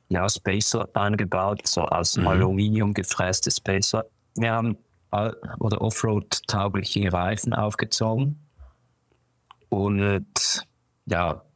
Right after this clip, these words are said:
Speaker 1: halt klassisch der Dachsträger. Da war
Speaker 2: Mhm.
Speaker 1: auch ein bisschen, ja, Re-, Recherche das Thema, was wir betreiben mussten.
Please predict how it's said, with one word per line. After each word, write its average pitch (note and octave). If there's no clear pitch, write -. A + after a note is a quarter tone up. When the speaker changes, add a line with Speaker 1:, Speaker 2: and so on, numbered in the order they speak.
Speaker 1:
halt F#2
klassisch F#2+
der F2+
Dachsträger. A2
Da G2
war F#2
Speaker 2:
Mhm. F#2
Speaker 1:
auch G2+
ein G#2
bisschen, G#2
ja, G2+
Re-, G2+
Recherche B2+
das -
Thema, B2
was A2
wir G#2+
betreiben G#2+
mussten. A2